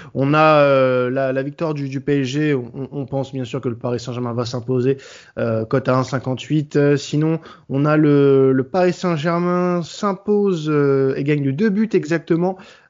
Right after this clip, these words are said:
Une cote à quatre quarante-trois, ça peut être aussi, euh, euh, en rapport avec ce que Raphaël nous a dit. Donc, voir le trois un ou le quatre deux, ça, ça dépendra de, de, de la physionomie du match. Et on a aussi vu une belle cote,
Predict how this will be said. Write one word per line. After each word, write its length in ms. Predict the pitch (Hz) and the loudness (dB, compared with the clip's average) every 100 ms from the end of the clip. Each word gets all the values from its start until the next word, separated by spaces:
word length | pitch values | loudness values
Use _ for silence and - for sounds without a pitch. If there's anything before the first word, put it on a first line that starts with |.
| - | -14
Une 100 | 135 | -6
cote 180 | 156 | -4
à 40 | 170 | -4
quatre 400 | - 208 - _ | -4 -6 -6 _
quarante-trois, 500 | 190 160 165 - 170 | -2 -2 -4 -4 -6
ça 140 | 160 | -4
peut 100 | 135 | -4
être 140 | 143 139 | -4 -4
aussi, 340 | 135 - 156 | -8 -4 -2
euh, 140 | 131 117 117 - - | 0 -2 -8 -20 -12
euh, 140 | - 120 | -8 -6
en 120 | 139 | -2
rapport 280 | 135 131 139 | -2 0 0
avec 140 | 131 127 | 0 -2
ce 80 | |
que 100 | - | -4
Raphaël 380 | 123 123 - 135 | -4 -4 -2 -2
nous 140 | 131 127 | 0 -2
a 40 | |
dit. 140 | 131 147 | 0 0
Donc, 200 | 127 - | -2 -4
voir 360 | 131 131 120 120 - | -2 -2 -4 -12 -6
le 180 | 143 | -4
trois 240 | 143 165 151 | -2 0 2
un 80 | 156 | 2
ou 80 | |
le 100 | 147 | 2
quatre 340 | 139 143 - 135 | 0 -2 -2 -2
deux, 160 | 139 | -2
ça, 240 | 139 120 107 | -2 -4 -6
ça 120 | 117 | -6
dépendra 400 | 117 123 123 123 | -8 -6 -4 -4
de, 160 | 113 110 | -4 -6
de, 300 | 120 123 120 | -10 -10 -8
de 100 | 123 | -8
la 80 | |
physionomie 440 | 120 127 123 123 120 | -8 -4 0 0 0
du 80 | 127 | 0
match. 280 | 165 - - - - - | -2 -4 -14 -20 -18 -2
Et 60 | 131 | 2
on 120 | 160 | 4
a 40 | |
aussi 320 | 185 185 202 202 | 6 4 2 -4
vu 100 | 226 | -2
une 120 | 208 | -2
belle 200 | 185 180 | -4 -4
cote, 380 | 180 180 185 | -6 -6 -8